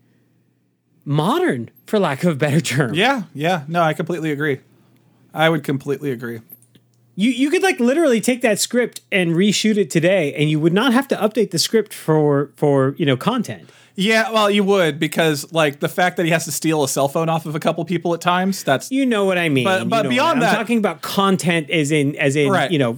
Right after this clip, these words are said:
Speaker 1: cultural relevance.
Speaker 2: Right,
Speaker 1: not,
Speaker 2: right,
Speaker 1: not
Speaker 2: right.
Speaker 1: technology.
Speaker 2: Right, yeah, I, I would agree. There
Speaker 1: For God's sakes, Robert,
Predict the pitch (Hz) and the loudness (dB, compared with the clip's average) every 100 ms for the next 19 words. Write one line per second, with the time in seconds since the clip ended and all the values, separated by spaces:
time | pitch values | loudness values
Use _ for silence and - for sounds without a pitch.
0 | - - 180 - 160 139 139 127 107 92 | -6 -2 -2 0 0 2 2 2 -2 -4
1 | 185 190 156 165 156 143 147 139 151 123 | -2 0 2 2 2 0 0 0 0 -2
2 | - - - - 165 139 113 196 185 147 | -6 -20 -10 -4 -2 -2 -2 -2 0 0
3 | 147 160 151 180 190 214 196 170 156 143 | 0 0 2 0 0 0 0 0 0 0
4 | 175 214 185 220 202 233 202 - 190 180 | -2 -2 0 0 0 0 0 0 0 2
5 | 175 | 0